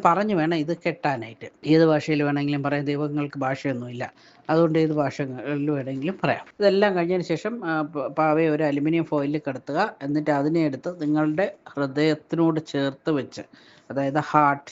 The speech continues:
ചക്ര ചേർത്ത് വെച്ച് ഷാങ്കോയോട് പ്രാർത്ഥിക്കുക, "ഞാൻ വിശ്വസിക്കുന്നു ഷാങ്കോ ഇത് തീർത്തു തരും, എന്നാൽ ഈ വ്യക്തിയെ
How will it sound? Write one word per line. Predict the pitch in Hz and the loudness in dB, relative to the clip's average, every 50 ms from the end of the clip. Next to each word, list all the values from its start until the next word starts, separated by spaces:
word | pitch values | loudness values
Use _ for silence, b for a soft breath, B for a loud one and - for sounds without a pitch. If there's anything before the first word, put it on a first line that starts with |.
| - - | -18 -8
ചക്ര | - 160 143 - _ - - 139 - - - - _ _ _ _ _ - - | -6 -6 -6 -6 _ -8 -6 -6 -6 -8 -12 -20 _ _ _ _ _ -6 -2
ചേർത്ത് | 170 160 151 160 - 160 | -2 0 -2 -2 -2 -2
വെച്ച് | 147 135 131 - - - - - - _ - - - | -2 -2 -4 -6 -12 -16 -18 -18 -18 _ -14 -6 -2
ഷാങ്കോയോട് | - 151 143 139 143 147 151 143 147 156 151 - | 0 0 2 0 0 0 -2 0 -2 -2 -4 -4
പ്രാർത്ഥിക്കുക, | 147 131 123 123 - - 143 127 - - 131 120 - - - b b b b b b b _ _ 185 | -4 -4 -4 -6 -8 -10 -12 -12 -10 -8 -8 -8 -8 -10 -16 b b b b b b b _ _ -2
"ഞാൻ | 170 160 151 160 170 160 - - - _ _ _ - | 2 2 2 2 2 0 -4 -8 -18 _ _ _ -6
വിശ്വസിക്കുന്നു | 139 139 - - 165 156 - - 160 - - 170 175 185 190 202 208 202 - b b b b b b _ _ _ - | -6 -4 -2 -2 -2 -2 -2 -6 -10 -6 -4 -2 0 0 0 0 -2 -4 -8 b b b b b b _ _ _ -4
ഷാങ്കോ | - 151 147 147 151 151 160 175 170 175 - - | -2 0 0 0 0 0 2 2 2 2 0 -2
ഇത് | 160 156 160 160 160 - | -2 -2 -2 -2 0 0
തീർത്തു | 160 156 151 151 - 180 | 0 0 0 -2 -6 -4
തരും, | 160 170 165 165 185 196 196 - - - _ _ _ _ - | -2 0 0 2 0 -2 -4 -6 -14 -20 _ _ _ _ -10
എന്നാൽ | - 156 147 147 160 180 214 247 262 - _ - | -6 -4 -2 0 0 0 -2 -2 -6 -10 _ -8
ഈ | 175 180 202 233 247 240 - _ _ - | -6 -6 -4 -6 -8 -10 -14 _ _ -6
വ്യക്തിയെ | 156 151 151 - - - 175 208 269 | -4 -4 -4 -4 -2 -2 0 0 0